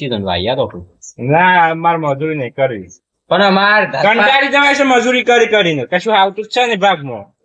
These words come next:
Speaker 1: કેમ નહીં આવતું? એટલે તાય
Speaker 2: નહીં
Speaker 1: ઉપાડ એટલો
Speaker 2: આવતું
Speaker 1: બધો
Speaker 2: તો.
Speaker 1: કરો તો ના આવે પછી.
Speaker 2: આમાં ફળિયામાં શું અમારા પૈસા આયા છે?
Speaker 1: તે
Speaker 2: એ તો મારે
Speaker 1: પંદર હજાર રૂપિયા લઈ દેતા પેલા.
Speaker 2: એ તો લેવું એ ખરું ને, મારે ખેતર નહીં વાવવું તમારું.
Speaker 1: અરે આ તો પણ રપત થઈ.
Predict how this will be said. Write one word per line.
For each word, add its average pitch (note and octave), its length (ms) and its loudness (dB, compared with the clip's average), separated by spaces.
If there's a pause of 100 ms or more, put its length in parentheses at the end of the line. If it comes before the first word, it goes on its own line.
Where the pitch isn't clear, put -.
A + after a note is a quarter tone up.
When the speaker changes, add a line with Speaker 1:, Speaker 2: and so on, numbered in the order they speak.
(340)
Speaker 1:
કેમ A#3+ 140 0
નહીં G#3 260 0
આવતું? G#3 280 -2
એટલે F#3+ 220 -2
તાય A3 220 2
Speaker 2:
નહીં G3 140 2
Speaker 1:
ઉપાડ A#3 120 2
એટલો B3 120 2
Speaker 2:
આવતું B3 160 0
Speaker 1:
બધો A#3+ 180 2
Speaker 2:
તો. G3+ 60 2
Speaker 1:
કરો A#3 180 2
તો A#3+ 100 -4
ના C4 120 0
આવે C4 320 2
પછી. D#3+ 380 -4 (840)
Speaker 2:
આમાં G3 300 0
ફળિયામાં G#3+ 360 0
શું A#3+ 120 0
અમારા A#3 180 2
પૈસા F3+ 320 -2
આયા C#3 280 2
છે? C3+ 220 -8
Speaker 1:
તે D3 120 -14
Speaker 2:
એ G3+ 80 0
તો - 60 -6
મારે G#3 140 2
Speaker 1:
પંદર B3 280 2
હજાર G3 180 0
રૂપિયા B3 240 -2
લઈ C4 100 -2
દેતા A3+ 420 0
પેલા. G3+ 680 -2 (580)
Speaker 2:
એ C#3+ 120 -16
તો C#3+ 140 -14
લેવું D#3 420 -4
એ F3+ 120 -4
ખરું D3+ 320 -8
ને, E3 100 -8
મારે D#3+ 400 -4
ખેતર E3 260 -6
નહીં D3+ 200 -4
વાવવું F3 320 -2
તમારું. A2 460 -6
Speaker 1:
અરે A#2+ 240 -4
આ C#3 520 -4
તો C#3+ 240 -2
પણ A#2 260 -6
રપત A#2+ 240 -2
થઈ. G#3+ 340 -14